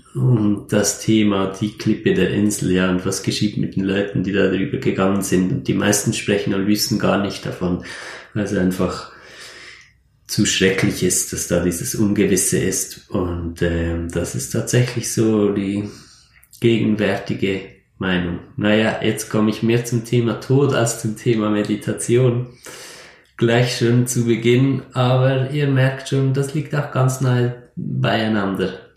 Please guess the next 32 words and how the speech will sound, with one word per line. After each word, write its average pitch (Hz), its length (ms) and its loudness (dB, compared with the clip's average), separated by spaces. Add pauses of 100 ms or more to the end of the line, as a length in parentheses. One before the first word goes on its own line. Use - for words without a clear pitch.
(120)
Also 123 420 2
Meditation 123 920 2
hat 120 160 2
viel 120 300 0
mit 117 200 -2
dem 110 120 -4
Verständnis 113 840 -2 (320)
anderer 110 520 0
Realitätsebenen 120 1120 2
zu 123 180 -2
tun 120 340 0
und 113 180 -4
deshalb 113 400 0
auch - 180 -8
ganz 104 320 0
viel - 280 -4 (100)
mit - 220 -6
dem 113 120 -4
Verständnis - 640 -6
über - 200 -4
den - 180 -8
Tod. - 340 -6 (880)
Wenn 120 120 4
ich 123 140 4
schon 120 120 4
angefangen 131 600 4
habe, 117 240 4
möchte 120 320 -2
ich 123 100 -6
doch 117 240 -2
auch 107 240 -4
den 104 280 -2